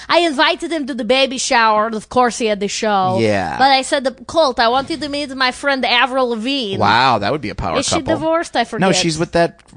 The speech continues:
Speaker 1: But didn't that they get
Speaker 2: Oh,
Speaker 1: divorced?
Speaker 2: she was with the, uh, c-, uh,
Speaker 1: He looks like the other guy in the
Speaker 2: Candlebo-,
Speaker 1: band.
Speaker 2: uh, not Candlebox, Nickelback.
Speaker 1: Yeah, or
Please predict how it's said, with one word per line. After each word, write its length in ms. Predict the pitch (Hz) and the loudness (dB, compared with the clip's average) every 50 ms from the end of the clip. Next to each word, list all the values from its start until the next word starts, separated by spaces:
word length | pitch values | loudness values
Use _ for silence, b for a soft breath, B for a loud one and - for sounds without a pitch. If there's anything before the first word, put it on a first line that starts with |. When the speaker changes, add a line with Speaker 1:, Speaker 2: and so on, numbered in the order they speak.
| - _ _ _ _ _ _ _ _ _ - | -20 _ _ _ _ _ _ _ _ _ -14
Speaker 1:
But 80 | 247 | -8
didn't 200 | 247 349 311 330 | -6 -6 -4 -2
that 180 | 349 359 349 349 | -2 -2 -2 -2
they 100 | 339 320 | -6 -8
get 140 | 269 330 277 | -8 -8 -10
Speaker 2:
Oh, 60 | 349 302 | -8 -6
Speaker 1:
divorced? 320 | 285 330 - 294 339 349 | -2 2 2 2 2 2
Speaker 2:
she 100 | - 202 | 0 -2
was 160 | 208 240 185 156 | -4 -4 -2 -2
with 140 | 156 139 - | -4 -4 -4
the, 220 | - 123 117 117 110 | -4 -2 -2 0 0
uh, 420 | 101 98 95 87 78 69 64 50 - - - - - _ _ | 0 -2 -2 -4 -4 -6 -8 -10 -14 -16 -20 -20 -20 _ _
c-, 100 | - - _ - | -20 -18 _ -2
uh, 440 | - 120 117 107 98 92 85 78 - | 0 0 2 2 0 0 0 -2 0
Speaker 1:
He 120 | - 320 | 0 0
looks 280 | 330 330 330 320 - - | 0 0 -2 -4 -4 -4
like 200 | 330 320 311 - | -2 -2 -2 -2
the 140 | - 294 294 | -2 -2 -2
other 200 | 294 269 302 262 | -2 -2 -4 -2
guy 200 | 247 294 285 277 | 0 0 2 2
in 80 | - | 4
the 80 | - 190 | 2 2
Speaker 2:
Candlebo-, 100 | - - | 0 0
Speaker 1:
band. 300 | 285 285 285 285 285 190 | -2 -2 -2 0 2 2
Speaker 2:
uh, 80 | - 247 | 2 2
not 140 | 107 98 - | 0 -2 -6
Candlebox, 680 | - - 90 85 90 92 95 92 82 80 - - - - | -8 -10 -10 -10 -10 -10 -8 -8 -8 -8 -8 -10 -10 -4
Nickelback. 680 | 147 180 - 151 123 95 82 71 55 50 - - - - _ _ _ _ _ _ _ - | -4 -2 -2 -2 -6 -6 -6 -6 -8 -8 -12 -16 -20 -20 _ _ _ _ _ _ _ -12
Speaker 1:
Yeah, 540 | 247 277 277 269 247 226 196 156 135 143 160 | -2 0 2 2 2 2 2 0 -2 -4 -6
or 180 | 156 147 - | -6 -8 -10